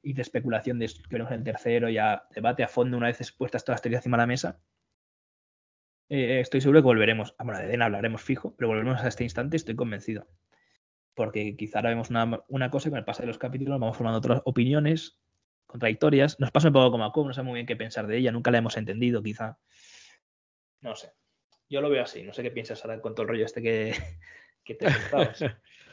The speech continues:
Speaker 2: Bueno, pienso que, que Dena es un personaje muy complejo y que acabamos de quitar la primera, pasar la primera página de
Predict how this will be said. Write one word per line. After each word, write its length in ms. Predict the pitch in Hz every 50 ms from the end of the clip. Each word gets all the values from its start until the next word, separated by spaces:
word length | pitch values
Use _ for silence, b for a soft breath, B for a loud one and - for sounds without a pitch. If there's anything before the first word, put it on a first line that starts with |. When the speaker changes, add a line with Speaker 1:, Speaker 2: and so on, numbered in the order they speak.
| b b b b b b b b b _ _
Speaker 2:
Bueno, 400 | - 123 120 110 107 110 110 104
pienso 300 | - 101 101 104 117 107
que, 560 | 104 117 107 101 98 98 101 101 95 101 98 101
que 140 | - - 147
Dena 300 | 117 123 131 131 127 123
es 140 | 120 - 135
un 260 | 131 127 127 123 120
personaje 400 | - 120 - 131 127 117 - 123
muy 300 | 120 120 120 123 127 131
complejo 680 | 131 139 135 131 - 147 147 156 147 - 175 185 185
y 60 | 175 156
que 220 | - 123 117 110
acabamos 520 | 107 104 104 101 107 107 113 117 117 117
de 380 | 113 120 117 117 113 113 110 110
quitar 380 | 104 - 117 113 120 117 117 135
la 140 | 131 120
primera, 680 | - 120 110 110 110 113 104 101 98 92 90 90 87 87 87 85 87 - _ _ _ _ _ _ _ _ _
pasar 240 | - 123 - 123 120
la 140 | 120 131
primera 320 | 120 123 117 120 117 107 -
página 440 | 110 113 - 113 107 104 101 98 98
de 400 | 104 104 101 101 101 101 98 98